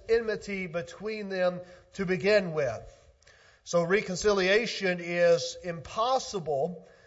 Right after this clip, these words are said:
until you deal with the problem that caused the separation to start with.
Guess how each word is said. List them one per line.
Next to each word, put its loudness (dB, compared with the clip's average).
until 4
you -4
deal 4
with 0
the -2
problem 2
that -2
caused 4
the -6
separation -2
to -12
start -6
with. -18